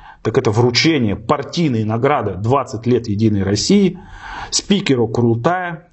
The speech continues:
Константину Толкачеву. Ну вот я лично надеюсь, что медалька номерная, чтобы спустя много лет можно было ее ему припомнить. Вручение к семидесятилетнему юбилею этой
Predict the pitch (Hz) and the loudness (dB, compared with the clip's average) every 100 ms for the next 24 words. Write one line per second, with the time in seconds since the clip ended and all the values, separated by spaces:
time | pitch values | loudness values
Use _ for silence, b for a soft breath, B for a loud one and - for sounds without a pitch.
0 | - 123 120 117 120 120 117 123 127 123 | -4 -4 -2 -4 -2 -2 0 0 0 2
1 | 135 90 73 - _ - - - - - | 2 0 -4 -14 _ -20 -20 -20 -20 -18
2 | - - B B B B 101 B 104 120 | -12 -10 B B B B -4 B 4 4
3 | 151 175 220 185 - 147 185 196 151 117 | 4 2 2 0 2 2 4 4 4 0
4 | - 147 160 156 214 208 139 127 113 135 | 0 2 2 0 -2 -2 -2 0 0 2
5 | 127 98 - 113 110 - 120 - 147 117 | 0 -2 -4 -4 -4 -2 -4 2 2 4
6 | 110 110 135 170 127 147 131 123 117 143 | 2 4 4 4 4 4 4 2 6 8
7 | 147 110 92 104 117 131 127 - 104 107 | 8 6 2 2 4 2 -2 -16 -6 -2
8 | 113 113 110 107 92 82 - - - - | 0 0 2 0 0 -8 -14 -16 -18 -18
9 | B B 104 B 120 143 247 247 180 - | B B -10 B -2 0 0 0 0 0
10 | 180 165 165 185 202 196 143 131 131 131 | 0 0 0 2 2 2 2 4 4 4
11 | 147 208 196 123 113 151 147 113 | 4 6 6 4 4 0 2 -2